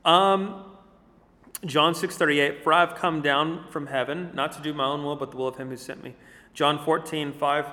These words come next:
uh, through seven, Thomas said to him, "Lord, we do not know where you're going, or how can we know the way?" And Jesus said to him, "I am the way, the truth, and the life. No one comes to the Father except through me. If you had known me, you would have known the Father also.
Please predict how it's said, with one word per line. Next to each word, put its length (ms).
uh, 140
through 160
seven, 420
Thomas 320
said 160
to 60
him, 200
"Lord, 280
we 220
do 120
not 200
know 240
where 160
you're 240
going, 340
or 340
how 200
can 140
we 100
know 220
the 80
way?" 340
And 120
Jesus 240
said 180
to 60
him, 180
"I 160
am 240
the 80
way, 300
the 80
truth, 520
and 140
the 80
life. 380
No 160
one 120
comes 220
to 60
the 80
Father 320
except 320
through 140
me. 320
If 220
you 120
had 160
known 260
me, 120
you 120
would 80
have 40
known 180
the 60
Father 320
also. 460